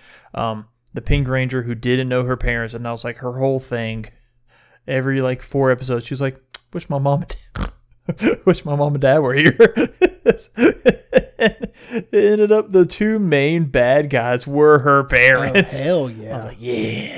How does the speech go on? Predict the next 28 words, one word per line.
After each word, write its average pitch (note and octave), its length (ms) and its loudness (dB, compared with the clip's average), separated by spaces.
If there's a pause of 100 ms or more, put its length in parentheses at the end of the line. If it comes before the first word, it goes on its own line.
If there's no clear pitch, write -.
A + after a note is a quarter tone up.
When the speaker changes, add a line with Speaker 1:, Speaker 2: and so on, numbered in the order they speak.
(260)
Speaker 2:
Yeah. B2 160 -8
Speaker 1:
I - 40 -12
love A#2+ 180 -8
that A2 140 -14
shit. A2+ 240 -10
And A#2+ 100 -14
the A#2 80 -10
Red B2+ 220 2
Ranger B2+ 340 -2
sacrificed A#2+ 680 -8
himself. A#2+ 520 -8 (420)
And, C3 200 -2
like, A#2+ 380 -4 (540)
it C#3+ 80 -2
was C#3 240 -2
the, C3 120 -10
se-, - 340 -6
God, A2+ 240 -12
the, G#2+ 80 -12 (120)
the B2+ 100 -8
graphics A#2 480 -8
were A2+ 60 -18
so A2 380 -10
bad. G#2+ 460 -12 (180)
Um, A2+ 380 -12 (840)
the C3 140 -6
main C3 460 -4 (260)
villain, A#2 720 -6